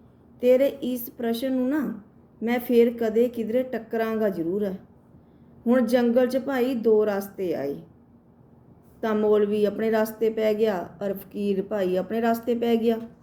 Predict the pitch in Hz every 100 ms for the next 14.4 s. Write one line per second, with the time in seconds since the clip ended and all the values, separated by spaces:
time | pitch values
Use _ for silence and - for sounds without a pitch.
0 | - _ - - - - - 285 285 262
1 | 277 254 247 240 233 247 226 220 - 233
2 | 233 233 233 226 220 220 226 208 214 214
3 | 220 233 226 214 214 202 202 196 214 208
4 | 202 202 196 190 208 208 208 226 220 214
5 | 165 - - - - 247 233 254 208 220
6 | 220 240 233 214 208 180 - 208 202 214
7 | 208 214 208 196 190 233 - 208 - 214
8 | 208 196 190 185 190 190 - - - -
9 | _ - 220 254 262 226 233 220 214 214
10 | 208 - - - - - - - - -
11 | - - - - - - - - - -
12 | 262 302 262 - - 269 269 262 247 262
13 | 254 240 233 269 262 240 262 240 226 240
14 | 247 247 240 233